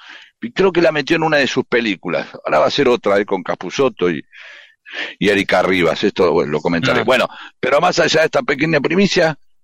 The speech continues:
Speaker 1: es eso, la memorabilidad, la memorabilidad y el
Speaker 2: Ujú.
Speaker 1: acierto que tuvieron en cambiar por Amor, que hubiera sido una canción más.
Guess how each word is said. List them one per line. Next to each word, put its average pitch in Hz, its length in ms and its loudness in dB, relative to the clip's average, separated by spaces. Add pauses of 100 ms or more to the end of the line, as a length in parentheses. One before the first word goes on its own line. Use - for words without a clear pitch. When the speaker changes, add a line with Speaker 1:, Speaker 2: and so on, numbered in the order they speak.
(100)
Speaker 1:
es - 280 0
eso, 95 340 2
la 135 160 0
memorabilidad, 160 960 0 (140)
la 110 160 -6
memorabilidad 143 720 0
y 160 100 2
el 143 120 2
Speaker 2:
Ujú. 127 60 2
Speaker 1:
acierto 190 680 -2 (460)
que 151 140 -2
tuvieron 160 720 2 (460)
en 110 220 2 (140)
cambiar 135 420 2 (120)
por 135 220 4
Amor, 185 400 2
que 165 160 0
hubiera 180 240 4
sido 180 240 4
una 180 200 4
canción 165 420 0
más. 185 340 0